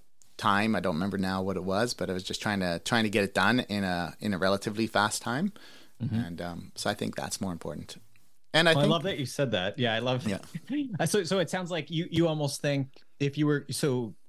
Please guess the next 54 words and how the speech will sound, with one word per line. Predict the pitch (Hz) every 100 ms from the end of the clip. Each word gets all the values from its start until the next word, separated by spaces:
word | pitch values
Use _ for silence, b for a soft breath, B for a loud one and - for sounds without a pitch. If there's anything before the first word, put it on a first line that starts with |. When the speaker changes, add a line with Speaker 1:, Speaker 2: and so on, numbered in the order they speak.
| -
Speaker 2:
it, | 135 131
I, | 117 127
I, | 123
you | 131
know, | 123
you | 113
can | 110 151
only | 160
do | 131
so | 123 139
many | 131 120 117
of | 107
these | 104
big | 117 107
rides. | 104 -
So |
I | 110
love | 123 117
that | 110
you |
said | - 104
that, | 101
like, | 101 95
you | 104
have | 110 -
to, | 113
you | 107
can | 139
only | 143 131
train | - 131
with | 113
the |
time | 107 120 113
you | 104
have. | 107 92 113
You're, | 113 110
you | 104 104
Speaker 1:
Yeah. | 113
Speaker 2:
have | 104 - -
a, | 113 -
a |
youngster | 113 104 107 - 120
and | 117 107
you |
have | 98 107
a | 101
family | - 110 104 110 117
and | 101
a | 95
job | 101 104 104 104
and | 98 - B B
all | 107
this. | 110 101 -
So | 110 104